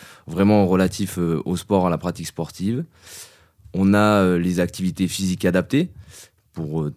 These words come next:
tout, euh, type de handicap. Donc ça, c'est des personnes qui vont travailler pour faire des programmes pour de la remise en forme, pour, euh, voilà, vraiment tous les types de handicap. Et on a la filière un peu, euh, emblématique, symbolique, qui est celle, euh,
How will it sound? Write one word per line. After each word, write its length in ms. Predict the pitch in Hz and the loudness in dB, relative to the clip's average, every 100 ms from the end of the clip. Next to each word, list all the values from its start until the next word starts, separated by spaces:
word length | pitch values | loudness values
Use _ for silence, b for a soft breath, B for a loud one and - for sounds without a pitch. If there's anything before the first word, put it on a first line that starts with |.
| - | -12
tout, 320 | 92 90 82 | -10 -4 -4
euh, 120 | 80 | -4
type 240 | 76 85 | -6 -10
de 60 | 85 | -8
handicap. 420 | 85 80 76 101 - _ _ _ _ - | -6 -6 -6 -6 -8 _ _ _ _ -8
Donc 200 | 87 78 | -6 -4
ça, 100 | 87 | -6
c'est 140 | - | -6
des 80 | 82 | -8
personnes 320 | - 80 98 | -8 -6 -6
qui 100 | 80 | -6
vont 280 | 82 82 78 | -6 -4 -6
travailler 500 | 76 82 87 90 95 | -6 -4 -2 0 -2
pour 180 | - 76 | -4 -8
faire 140 | 87 | -6
des 100 | 85 | -6
programmes 580 | 78 - 82 90 92 80 B B B - | -6 -6 -4 -2 0 -2 B B B -8
pour 140 | 85 | -6
de 40 | |
la 80 | 80 | -4
remise 280 | 82 90 87 | -2 0 0
en 100 | 87 | -2
forme, 520 | - 90 92 92 82 | -4 -2 0 0 -2
pour, 360 | 78 85 80 76 | -6 -8 -6 -6
euh, 120 | 69 | -8
voilà, 260 | 69 71 67 | -8 -8 -10
vraiment 440 | 65 78 90 90 | -12 -8 -4 -6
tous 140 | 82 | -6
les 160 | 95 85 | -6 -6
types 160 | - 82 | -8 -6
de 60 | |
handicap. 520 | 87 82 76 98 - B B B B B | -4 -6 -4 -4 -4 B B B B B
Et 140 | - 98 | 0 2
on 180 | 92 | 4
a 100 | 90 | 4
la 120 | 101 87 | 2 0
filière 380 | - 90 95 | -4 0 2
un 160 | 92 90 | 2 0
peu, 500 | 82 98 95 95 87 | 0 0 2 2 2
euh, 40 | |
emblématique, 680 | 82 90 92 95 92 90 104 | 0 2 2 2 2 -2 -6
symbolique, 520 | 95 98 92 95 104 113 | -4 -2 0 -2 -4 -8
qui 200 | - 98 | -8 -6
est 60 | |
celle, 280 | 95 - 101 | -4 -4 -4
euh, 220 | 92 82 | -2 -4